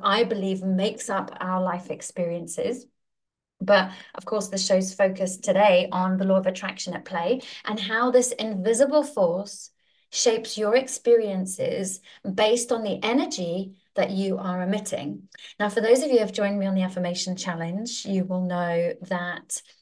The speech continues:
the Affirmation Challenge is designed to raise your vibrations, to help get your mind on your side so that your manifestations come to you easily and effortlessly. And I have to say, I've had great feedback, but also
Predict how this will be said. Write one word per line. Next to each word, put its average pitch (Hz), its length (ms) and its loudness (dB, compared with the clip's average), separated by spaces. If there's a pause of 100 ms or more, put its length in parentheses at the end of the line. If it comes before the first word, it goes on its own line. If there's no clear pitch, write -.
(640)
the 196 540 -2
Affirmation 214 840 0
Challenge 190 380 0
is 185 80 -4
designed 185 720 -2
to 190 260 -4
raise 196 260 4
your 262 100 6
vibrations, 180 640 0
to - 80 -6
help 208 260 0
get 254 140 4
your 214 140 2
mind 202 520 2
on 185 160 0
your 175 140 -4
side 196 580 0
so - 140 -2
that 185 160 -2
your 180 100 -4
manifestations 190 760 -4
come 185 240 -4
to 185 140 -8
you - 120 -12
easily 202 500 -6
and 185 280 -6
effortlessly. 170 640 -6
And 185 80 -6
I 185 60 -6
have 220 220 -4
to 247 80 -2
say, 196 140 -2
I've 185 120 -4
had 185 120 -6
great 202 280 2
feedback, 185 480 -4
but 202 100 -4
also 214 680 2